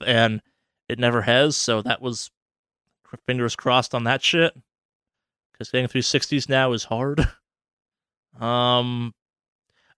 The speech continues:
I was part of that P S N user group that lost, um, the PlayStation Network for, like, six months.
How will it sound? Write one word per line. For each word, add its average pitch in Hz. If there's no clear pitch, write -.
I 165
was 185
part 196
of -
that 185
P 190
S 190
N 175
user 165
group 151
that 135
lost, 139
um, 131
the 147
PlayStation 143
Network 123
for, -
like, 117
six -
months. 113